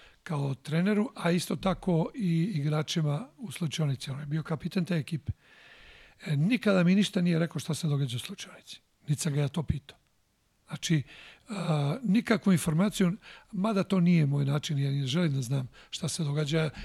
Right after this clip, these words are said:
Ako se nešto desi baš, e, onda moramo znamo ko je kriv za nešto, ali ne u tom smislu, nego da ja saznajem i da ko šta priča i tako dalje. Ne bi želim ni, ni sebe da opterećujem, a pogotovo ne, ne njega. I taj odnos bio do te mere dobar da jednostavno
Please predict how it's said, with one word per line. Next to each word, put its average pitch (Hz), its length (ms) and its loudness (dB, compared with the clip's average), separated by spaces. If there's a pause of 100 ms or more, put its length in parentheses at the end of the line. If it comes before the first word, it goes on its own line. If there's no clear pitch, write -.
(120)
Ako 147 180 -6
se 175 100 0
nešto 175 220 0
desi 180 280 4
baš, 165 260 4
e, 226 160 2
onda 151 240 2
moramo 147 280 -2
znamo 160 200 0
ko 185 140 2
je 160 60 4
kriv 180 180 2
za 151 120 6
nešto, 165 260 2 (400)
ali 151 420 0
ne 175 140 2
u 170 60 2
tom 180 180 2
smislu, 160 360 -2
nego 139 220 0
da 139 220 0 (280)
ja 165 140 -2
saznajem 147 520 2
i 147 80 -4
da 143 120 -6
ko - 160 -6
šta 147 160 -4
priča 160 340 0
i 143 40 0
tako 143 180 0
dalje. 160 220 0 (420)
Ne 156 200 0
bi 139 60 0
želim 196 520 0
ni, 175 260 0 (120)
ni 156 120 2
sebe 208 260 0
da 190 80 0
opterećujem, 180 540 -4
a 160 180 -4
pogotovo 147 480 -4
ne, 151 280 0
ne 151 160 0
njega. 131 240 -4 (420)
I 160 120 0
taj 208 220 2
odnos 196 260 2
bio 180 260 2 (720)
do 160 100 2
te 226 240 2
mere 202 280 4
dobar 156 400 2
da 165 100 -2
jednostavno 190 640 2